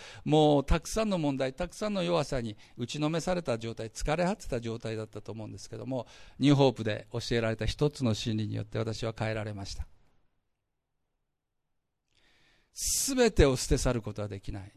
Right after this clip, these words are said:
すべての欲も、すべての弱さも、罪がなくなるということはない。私たちは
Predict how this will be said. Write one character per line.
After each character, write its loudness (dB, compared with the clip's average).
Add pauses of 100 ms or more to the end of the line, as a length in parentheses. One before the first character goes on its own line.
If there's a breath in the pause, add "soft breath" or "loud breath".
す -6
べ 4
て 2
の 6
欲 6
も、 4
す -10
べ -6
て -6
の 0
弱 4
さ 0
も、 -4 (760 soft breath)
罪 4
が 6
な 4
く 0
な 6
る 0
と -6
い -2
う -10
こ -8
と -6
は -6
な -12
い。 -18 (840)
私 0
た 0
ち -6
は 0